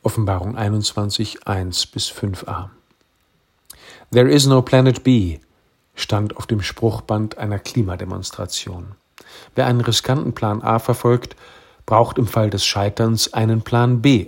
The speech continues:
auf den er umsteigen kann. Wer die Zerstörung des Planeten A, der Erde, riskiert,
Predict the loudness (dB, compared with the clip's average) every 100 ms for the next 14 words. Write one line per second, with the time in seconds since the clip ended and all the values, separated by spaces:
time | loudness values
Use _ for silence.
0 | -4 -6 -2 0 2 0 -2 -8 -8 -10
1 | -8 -8 -8 -14 _ _ -20 _ _ _
2 | _ -2 0 0 -2 -2 2 4 4 2
3 | -4 -6 -6 -4 -6 -6 -6 -2 0 0
4 | -2 _ -14 -10 -8 -2 -2 -2 _ 0
5 | 0 0 2 2 -2